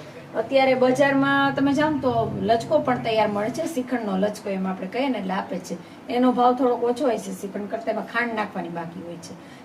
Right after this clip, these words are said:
સામાન્ય રીતે આપણે બજારમાં જોઈએ તો દૂધ અત્યારે એવું આવે છે ભેળસેળવાળું કે વાત જવા દેવાની. એમાં બધું એટલું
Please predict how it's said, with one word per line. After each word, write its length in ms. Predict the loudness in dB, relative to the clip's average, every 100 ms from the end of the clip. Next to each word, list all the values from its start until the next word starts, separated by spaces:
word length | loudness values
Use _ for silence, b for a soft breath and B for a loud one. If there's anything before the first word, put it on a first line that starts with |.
| -4
સામાન્ય 400 | 2 2 4 4
રીતે 200 | 4 4
આપણે 200 | 2 2
બજારમાં 480 | 0 0 2 4 4
જોઈએ 140 | 4
તો 120 | 2 0
દૂધ 340 | 0 0 2
અત્યારે 340 | 2 2 2
એવું 260 | 4 4 4
આવે 140 | 4
છે 200 | 2 0
ભેળસેળવાળું 680 | 0 0 0 -2 0 0 0
કે 60 | -2
વાત 300 | -2 -4 -4
જવા 160 | -6
દેવાની. 300 | -4 -4 -4 -4 B B B -2
એમાં 400 | 4 4 4 4
બધું 260 | 4 4
એટલું 600 | 0 -2 -2 0 2 0